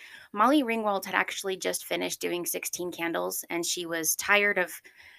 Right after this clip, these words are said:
constantly being in demand in Hollywood, so she was actually gonna turn down the role. Then she found out that Andrew McCarthy would be playing the love interest named Blaine, and since he was allegedly the dreamboat of the century, she was like,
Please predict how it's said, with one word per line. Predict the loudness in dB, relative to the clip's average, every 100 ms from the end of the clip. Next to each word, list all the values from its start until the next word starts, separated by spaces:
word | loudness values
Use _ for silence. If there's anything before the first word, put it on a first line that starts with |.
| _ -2
constantly | 0 2 2 0 0
being | 2 2 2
in | 0
demand | -2 0 0 0
in | -2
Hollywood, | 0 2 2 2 0 0
so | 0 2 2 0
she | -2
was | 0 2
actually | 2 0
gonna | 2 2
turn | 2 -2 0
down | 0 0
the | -2
role. | -2 -2 -6 _ _ -20 -20 -20 _ 2
Then | 6 6
she | 6
found | 6 6 8
out | 6 6
that | 4 4
Andrew | 2 2 -2
McCarthy | -4 -2 -4 -2 -4 -2
would | -2 -2
be | -4
playing | -8 -4 -2 -2
the | -2 0
love | 0 0
interest | -2 -2 -2 -2 -4 -4
named | -2 -2 -2 -4
Blaine, | -2 0 0 -2 -6 -20 -20 -20 -8 0
and | 0 4
since | 4 4 2
he | 6
was | 6 6
allegedly | 6 8 6 4 -2 0
the | 2 2
dreamboat | 4 6 6 6 4 4
of | 0
the | 0
century, | 4 2 2 -2 -2
she | -2
was | -2 0
like, | 0